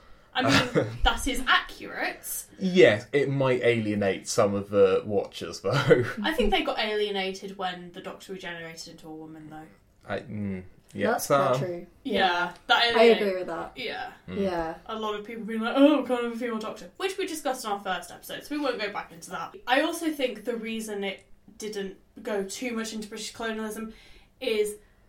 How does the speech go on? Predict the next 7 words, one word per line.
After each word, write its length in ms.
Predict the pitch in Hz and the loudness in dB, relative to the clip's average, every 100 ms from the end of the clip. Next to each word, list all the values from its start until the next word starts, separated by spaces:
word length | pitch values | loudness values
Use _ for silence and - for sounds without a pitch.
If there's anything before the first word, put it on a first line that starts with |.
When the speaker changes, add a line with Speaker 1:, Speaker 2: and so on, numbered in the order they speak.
| _ - - | _ -20 0
Speaker 1:
that 280 | 262 311 262 | 4 4 2
is 160 | 208 | -4
a 180 | 196 185 185 | -4 -4 -6
long, 960 | 202 220 240 247 233 214 202 190 - - | -4 6 12 12 10 4 -2 -4 -8 -14
long 540 | 190 202 233 233 220 | -2 4 6 6 0
Speaker 2:
Mm. 80 | 202 | -2
Speaker 1:
story 840 | 190 294 311 294 254 190 180 190 | 0 6 8 8 6 0 -4 -12